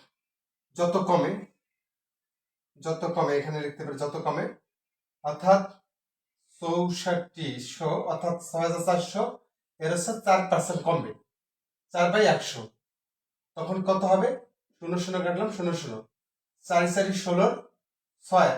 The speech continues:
অর্থাৎ একে এক, চার ছক চব্বিশ, আহ, আর এক পঁচিশ, অর্থাৎ দুইশো ছাপ্পান্ন টাকা। এখন যে জিনিসটা কাজ করতে হবে এখানে,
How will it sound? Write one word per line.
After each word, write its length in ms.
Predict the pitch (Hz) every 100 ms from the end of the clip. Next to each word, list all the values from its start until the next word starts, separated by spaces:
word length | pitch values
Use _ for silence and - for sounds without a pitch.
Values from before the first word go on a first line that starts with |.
| -
অর্থাৎ 280 | 156 180 185
একে 580 | 180 180 - - 185 190 -
এক, 220 | 170 220 - _ _ _ _ _
চার 140 | 170 170
ছক 160 | 202 196 -
চব্বিশ, 480 | 202 190 165 226 254 - - _ _ _ _ _ _ _ _
আহ, 340 | 143 147 147 156 - -
আর 160 | 165
এক 140 | 175 170 - _
পঁচিশ, 440 | 190 190 180 175 165 - - _ _ _ _ _
অর্থাৎ 280 | 160 165 196 156
দুইশো 300 | 190 - 214
ছাপ্পান্ন 400 | - 196 196 185
টাকা। 280 | - - - _ _ _ _ _ _
এখন 460 | 180 180 185 180 - _ _ _ _ _ _ _ _ _ _
যে 120 | 156 175
জিনিসটা 320 | 190 185 214
কাজ 200 | - 190
করতে 200 | 220 214
হবে 120 | 185 170
এখানে, 200 | 160